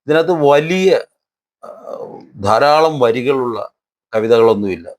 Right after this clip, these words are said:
ഒരു പേജിൽ ഒതുങ്ങി നിൽക്കുന്ന കവിതകൾ മാത്രമേ ഉള്ളൂ. ചില കവിതകൾ, ആ, നാല് വരികളും ചില കവിതകൾ ആറ് വരികളിലും ചില കവിതകൾ ഇരുപത്തിനാല് വരികളിലുമൊക്കെയായി നിൽക്കുന്നു. അതിനപ്പുറം വരികളുള്ളൊരു കവിത ഇതിനകത്തുണ്ട് എന്ന്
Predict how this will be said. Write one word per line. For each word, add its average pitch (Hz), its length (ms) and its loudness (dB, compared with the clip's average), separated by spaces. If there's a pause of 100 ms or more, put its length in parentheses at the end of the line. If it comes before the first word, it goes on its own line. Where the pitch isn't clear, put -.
(100)
ഒരു 143 120 -2 (140)
പേജിൽ 117 480 0
ഒതുങ്ങി 107 320 -4
നിൽക്കുന്ന 113 420 -6
കവിതകൾ 113 400 0 (160)
മാത്രമേ 127 460 0
ഉള്ളൂ. 90 120 -10 (500)
ചില 135 160 2 (100)
കവിതകൾ, 139 360 2 (680)
ആ, 117 80 0 (260)
നാല് 123 280 2
വരികളും 117 360 0 (120)
ചില 113 160 0 (120)
കവിതകൾ 117 360 0 (500)
ആറ് 131 240 2
വരികളിലും 120 480 0 (640)
ചില 110 180 0 (100)
കവിതകൾ 110 440 2
ഇരുപത്തിനാല് 113 500 -4
വരികളിലുമൊക്കെയായി 104 920 -2 (460)
നിൽക്കുന്നു. 95 380 -4 (100)
അതിനപ്പുറം 139 480 0 (880)
വരികളുള്ളൊരു 139 640 2
കവിത 127 280 0
ഇതിനകത്തുണ്ട് 123 520 -6 (280)
എന്ന് 117 180 -4